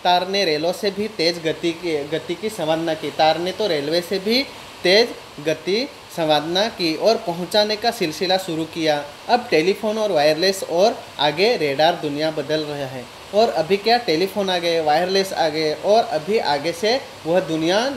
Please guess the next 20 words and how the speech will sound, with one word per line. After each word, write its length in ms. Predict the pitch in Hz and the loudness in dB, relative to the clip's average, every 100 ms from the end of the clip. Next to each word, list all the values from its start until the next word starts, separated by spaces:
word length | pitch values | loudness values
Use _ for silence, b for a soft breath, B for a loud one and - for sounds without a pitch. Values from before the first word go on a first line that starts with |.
| 170 | 0
जल्दी 280 | 160 156 170 | -2 0 -4
से, 160 | 214 | -2
जल्द 400 | 175 147 156 170 | -2 -2 0 0
से 160 | 170 208 | 0 -4
जल्द 340 | 156 170 254 - - | 2 2 2 -2 -12
बदलती 640 | 147 151 160 156 - 240 294 - - | -2 0 2 -2 0 -2 -2 -10 -4
जा 220 | 151 156 | 2 4
रही 300 | 147 151 190 | 4 0 -2
है। 320 | 240 139 131 107 - - | -2 -4 -6 -6 -12 -12
तो 60 | - - | -10 -2
पिछली 340 | 208 - 302 | -2 0 -2
शताब्दी 500 | 311 196 196 196 196 | 0 2 2 2 0
में 180 | 202 220 | -2 0
पत्र 340 | 175 165 196 | -2 -2 0
लेखन 520 | 208 170 - 190 196 208 | 2 2 -2 -4 -2 -2
ने 220 | 202 262 - - | -2 -2 -6 -8
एक 200 | 180 208 | -4 -4
कला 220 | 160 151 175 | 0 2 2
का 160 | 214 | 2
रूप 180 | 202 180 | 0 0